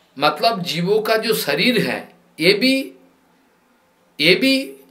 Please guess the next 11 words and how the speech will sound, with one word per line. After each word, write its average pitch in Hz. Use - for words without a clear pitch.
प्रकृति 196
का 165
है। 92
ध्यान 170
से 185
सुने, 120
जीवों 156
का, 147
जीव 233
चिन्मय 190
है, 139